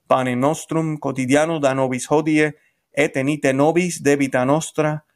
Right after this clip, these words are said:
sicut et nos dimittimus debitoribus nostris, en denos inducas en tentationes, se líbranos a malo.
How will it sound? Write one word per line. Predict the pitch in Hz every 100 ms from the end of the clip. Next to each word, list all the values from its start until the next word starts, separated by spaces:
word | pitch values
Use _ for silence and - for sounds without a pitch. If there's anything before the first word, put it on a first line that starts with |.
| _ -
sicut | - 185 180 131
et | 147 147
nos | 143 156 -
dimittimus | 143 151 156 170 175 170 139
debitoribus | 135 127 147 147 139 127 123 -
nostris, | 143 160 - 160 160 - - _ _
en | - 135 120
denos | 135 156 160 143
inducas | 127 123 147 151 143 -
en | 123
tentationes, | 131 147 143 123 - 135 147 160 175 - _ _
se | - - 143
líbranos | 139 147 135 127 147 170 -
a | 127
malo. | 120 135 139 131 123